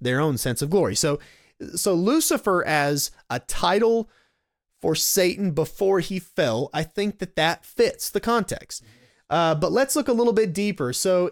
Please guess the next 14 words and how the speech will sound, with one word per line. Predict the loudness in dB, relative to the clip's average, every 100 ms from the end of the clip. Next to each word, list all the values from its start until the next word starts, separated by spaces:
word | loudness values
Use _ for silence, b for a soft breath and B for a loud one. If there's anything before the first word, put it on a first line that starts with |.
| -2
in | -2 0
the | -2 -6 -6
L | -2 0
X | 0 0 0
X, | 0 -2 -4
which | -6 -4
is | -4
another | -2 0 0 2
way | 2 0
of | -2
referring | -4 -4 -6 -6
to | -8
the | -6
Septuagint, | -6 -6 -4 -2 0 -4